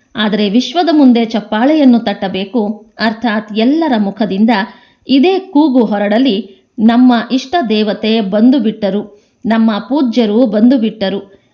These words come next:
ಲಕ್ಷವಂತೂ ಪಕ್ಕಾ ಇದೆಯಲ್ಲವೇ? ಮಾಡಲೇಬೇಕೆಂದು ಲಕ್ಷ್ಯ ಪಕ್ಕಾ ಇದೆಯೇ? ಅಥವಾ ಮಾಡೋಣ, ಪ್ಲಾನ್ ಮಾಡೋಣ ಎನ್ನುತ್ತೀರಾ? ಮಾಡಲೇಬೇಕಾಗಿದೆ.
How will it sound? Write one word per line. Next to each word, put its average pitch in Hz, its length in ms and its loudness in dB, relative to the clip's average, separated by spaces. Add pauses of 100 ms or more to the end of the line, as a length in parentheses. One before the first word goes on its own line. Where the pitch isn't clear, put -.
(200)
ಲಕ್ಷವಂತೂ 254 680 0
ಪಕ್ಕಾ 269 360 -2
ಇದೆಯಲ್ಲವೇ? 262 920 0 (280)
ಮಾಡಲೇಬೇಕೆಂದು 214 1400 -2
ಲಕ್ಷ್ಯ 208 400 -4 (320)
ಪಕ್ಕಾ 254 320 -2
ಇದೆಯೇ? 254 360 0 (480)
ಅಥವಾ 349 260 0
ಮಾಡೋಣ, 226 500 0 (480)
ಪ್ಲಾನ್ 233 420 2
ಮಾಡೋಣ 240 340 4 (400)
ಎನ್ನುತ್ತೀರಾ? 226 880 0 (520)
ಮಾಡಲೇಬೇಕಾಗಿದೆ. 208 1000 0